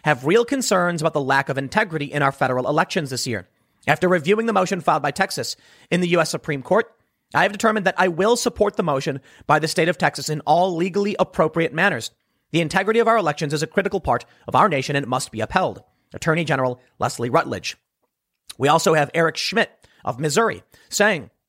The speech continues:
"Election integrity is central to our republic, and I will defend it at every turn. As I have in other cases, I will help lead the effort in support of Texas scotus filing today.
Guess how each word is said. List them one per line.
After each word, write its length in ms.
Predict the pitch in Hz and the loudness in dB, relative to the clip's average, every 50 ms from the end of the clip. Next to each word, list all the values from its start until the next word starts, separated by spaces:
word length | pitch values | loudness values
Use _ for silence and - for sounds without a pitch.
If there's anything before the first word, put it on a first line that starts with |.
| _ _ _ _ _ - - - | _ _ _ _ _ -14 -6 0
"Election 380 | - 170 170 202 - - 220 | 2 2 2 2 2 0 -2
integrity 420 | 220 196 208 196 190 170 208 208 - | 0 2 2 2 2 2 -2 0 0
is 140 | 202 - - | 0 0 0
central 300 | 190 170 175 - 185 - | 0 0 0 -2 -4 -2
to 120 | - 175 | 0 0
our 120 | 151 143 | 0 0
republic, 420 | 131 127 - 196 190 214 240 233 - - | 0 0 0 0 2 2 0 0 -2 -6
and 100 | 156 135 | -4 0
I 120 | 139 156 | 2 2
will 120 | 151 156 165 | 2 2 0
defend 320 | 143 147 - - 139 139 | -2 -2 -2 -2 -2 -2
it 80 | 143 135 | -2 -4
at 60 | - | -4
every 200 | 127 120 127 123 | -6 -4 -6 -6
turn. 360 | - - 202 190 160 104 - _ _ _ _ _ _ - | -6 -2 0 0 0 -2 -10 _ _ _ _ _ _ -6
As 120 | - 143 151 | -4 0 0
I 60 | 147 | 2
have 180 | 156 156 156 165 | 2 2 0 2
in 60 | 160 | 0
other 120 | 147 147 147 | -2 -2 -2
cases, 440 | - 175 185 - 233 233 208 - - _ _ - - - | -2 -2 -2 -2 -4 -6 -6 -8 -12 _ _ -10 -4 -2
I 80 | 139 | 0
will 160 | 147 143 131 | 0 0 0
help 240 | 123 131 185 208 - | 2 2 2 2 2
lead 360 | 156 151 160 196 233 226 185 | -2 -4 -2 -2 -2 -2 -2
the 140 | 220 262 - | -2 0 2
effort 280 | - 196 - 196 185 - | 2 0 2 0 -4 -2
in 160 | - 175 170 | -4 -4 -4
support 580 | - - - 196 - - - 262 208 - - - | -2 0 0 0 0 2 2 2 2 2 -2 -8
of 160 | 127 123 - | -10 -10 -6
Texas 380 | - - 175 - - 180 170 - | -2 -2 -2 -2 -2 -6 -6 -6
scotus 400 | - - 170 151 147 151 - - | -4 -2 -2 -2 -2 -2 -4 -2
filing 380 | - 190 196 208 190 156 131 | 2 2 2 2 0 -4 -8
today. 240 | - 139 117 95 90 | -6 -6 -8 -8 -8